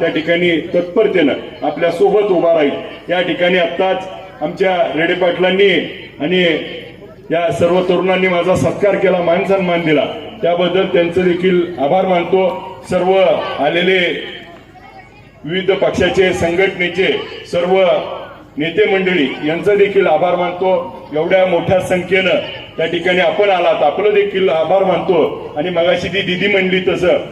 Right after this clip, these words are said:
वरुण राजानं देखील आपल्याला त्या ठिकाणी आज पाऊस न पडल्यामुळं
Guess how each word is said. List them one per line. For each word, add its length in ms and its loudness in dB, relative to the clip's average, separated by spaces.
वरुण 360 2
राजानं 440 2
देखील 300 2
आपल्याला 420 0
त्या 140 0
ठिकाणी 320 -2
आज 200 2
पाऊस 300 -2
न 140 2
पडल्यामुळं 640 0